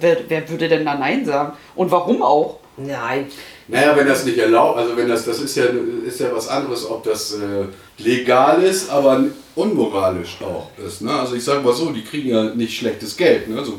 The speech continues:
Speaker 3: Bu-, Bundestagsabgeordneter oder Minister. Die verdienen ja echt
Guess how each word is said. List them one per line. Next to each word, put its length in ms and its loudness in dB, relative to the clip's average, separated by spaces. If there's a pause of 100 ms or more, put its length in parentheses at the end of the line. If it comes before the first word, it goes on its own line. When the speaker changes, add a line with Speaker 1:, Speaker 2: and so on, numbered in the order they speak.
Speaker 3:
Bu-, 220 -6 (100)
Bundestagsabgeordneter 1300 -6
oder 120 -6
Minister. 560 -10 (680)
Die 40 -16
verdienen 400 -4 (240)
ja 60 -8
echt 160 -8